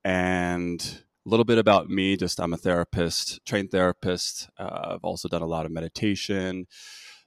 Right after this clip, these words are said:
really deep s-, into spirituality, sexuality, a lot of different things. And my,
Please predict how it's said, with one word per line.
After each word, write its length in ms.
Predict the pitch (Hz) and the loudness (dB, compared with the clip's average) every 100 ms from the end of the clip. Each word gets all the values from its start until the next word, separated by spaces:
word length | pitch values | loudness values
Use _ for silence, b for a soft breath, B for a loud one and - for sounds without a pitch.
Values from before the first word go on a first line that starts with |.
| _ | _
really 260 | 101 110 104 | 2 2 2
deep 240 | 101 101 | -2 -4
s-, 180 | - - _ | -6 -10 _
into 400 | - 98 - 101 | -10 -8 -4 -4
spirituality, 680 | - 110 101 117 104 101 104 | 2 2 4 6 6 4 2
sexuality, 640 | - 107 - 110 101 101 | -2 -2 0 4 4 4
a 40 | |
lot 120 | 104 120 | 2 0
of 60 | |
different 280 | 110 113 101 - | -2 -6 -4 2
things. 380 | 113 101 92 | 2 2 -2
And 100 | 90 | -4
my, 220 | 87 87 | -2 -2